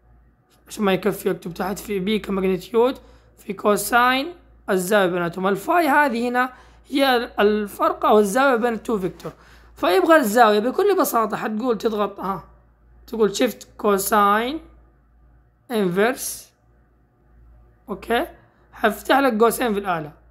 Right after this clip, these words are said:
حط بسط مقام. هنا في البسط حيكون magnitude ال B.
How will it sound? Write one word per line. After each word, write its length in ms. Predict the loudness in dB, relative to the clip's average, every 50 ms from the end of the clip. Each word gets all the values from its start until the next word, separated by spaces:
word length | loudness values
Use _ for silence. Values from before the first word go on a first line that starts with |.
| _ _ _ _ _ _ _ _ _ _ _ _ _ _ _ _ _ _ _ _
حط 220 | -8 -2 0 0 0
بسط 340 | 2 0 0 0 0 -2
مقام. 460 | -4 -4 -4 -2 0 0 0 0 -2 -6 -14 _ -20 -20 _ _ _ _ _ _ _ _ _ -4
هنا 280 | -2 0 2 2 2 0
في 160 | 0 0 -2
البسط 360 | -2 0 2 2 2 2 0
حيكون 520 | -2 -4 -4 -4 -4 -4 -4 -4 -4 -4 -8 -14 _ _ _ _ -20 -20 _ _ _ _ _ _ -2
magnitude 640 | 0 0 2 2 0 -2 -2 -4 -2 -2 -2 0 0
ال 160 | 0 0 0 0
B. 240 | 0 0 0 0